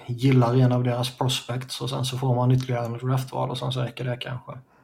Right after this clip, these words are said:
Men jag vet inte, det känns fortfarande, eh, Adam Fantilli, som man väl f-, får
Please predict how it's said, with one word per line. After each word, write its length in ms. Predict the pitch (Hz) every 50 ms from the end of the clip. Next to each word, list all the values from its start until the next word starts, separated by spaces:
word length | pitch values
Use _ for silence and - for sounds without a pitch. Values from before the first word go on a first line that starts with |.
| _ _ _ -
Men 80 | 135 143
jag 80 | 147
vet 160 | 160 139 - 143
inte, 160 | 127 131 127
det 120 | 131 131
känns 280 | 127 147 139 131 131 -
fortfarande, 520 | - 139 - - 143 131 123 123 123 120 123 123 123 123 123 123 120 123 127
eh, 120 | 135 135 127 127 123 120 123 127 - _ _ _ _ _ _ _ _ _ _ _ - _ _ _ _ 180 185 - _ _ _ _ _ _ _ _ _ _ _ _ _ _ _ _ _ -
Adam 320 | 139 131 131 131 131 127
Fantilli, 680 | 127 - 143 127 131 - 151 131 123 113 117 127 135
som 160 | - 139 131
man 140 | 127 127 127 131
väl 80 | 127
f-, 380 | 127 - - - - - - - -
får 320 | 139 135 135 135 135